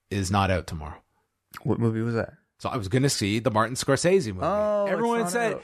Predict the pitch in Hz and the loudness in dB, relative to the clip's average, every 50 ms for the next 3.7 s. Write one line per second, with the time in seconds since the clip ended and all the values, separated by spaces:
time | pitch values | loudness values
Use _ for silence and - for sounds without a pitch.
0 | - - - 165 - - 208 214 208 - - 214 214 233 247 240 190 147 156 156 | -8 -4 -4 -4 0 0 -2 -2 -2 -2 0 0 2 2 2 2 2 0 -2 -4
1 | - _ - - 120 - 160 170 175 175 160 139 151 156 165 180 - - 220 226 | -8 _ -8 -6 -2 0 0 0 2 2 4 4 4 4 2 2 2 2 2 2
2 | 160 - - - - 92 95 95 92 92 90 85 80 78 - - _ _ _ _ | 2 0 -4 -6 -4 -4 -4 -4 -4 -4 -6 -6 -8 -10 -12 -18 _ _ _ _
3 | _ - 95 98 123 139 160 190 220 202 170 151 - | _ -10 -4 -2 0 0 2 2 2 2 0 -2 -4